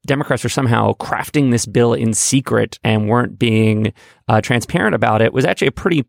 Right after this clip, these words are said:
potent charge. And it was, became kind of a rallying cry for conservatives. And the fact that Obamacare was even in the news was sort of a sign that it wasn't true. <laughs>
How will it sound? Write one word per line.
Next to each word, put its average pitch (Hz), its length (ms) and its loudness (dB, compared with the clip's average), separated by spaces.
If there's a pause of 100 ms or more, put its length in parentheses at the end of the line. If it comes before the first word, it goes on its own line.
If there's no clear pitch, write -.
(100)
potent 123 400 -2
charge. - 500 -2
And 113 120 -4
it 117 100 -4
was, 107 140 -8
became - 280 -10
kind 120 140 -4
of 113 80 -6
a 113 60 0
rallying 123 500 2
cry 117 320 -2
for 120 140 -4
conservatives. 139 600 0 (360)
And 160 340 0 (340)
the 139 120 -2
fact - 340 -4
that 151 340 0
Obamacare 147 440 0
was 123 120 0
even 135 180 -2
in 117 100 -2
the 143 60 0
news 143 140 -4
was 107 120 -6
sort 127 200 0
of 110 220 -2 (320)
a - 40 -4
sign 143 280 2
that 120 80 2
it - 80 -2
wasn't 107 240 0
true. 214 420 -2
<laughs> - 60 -20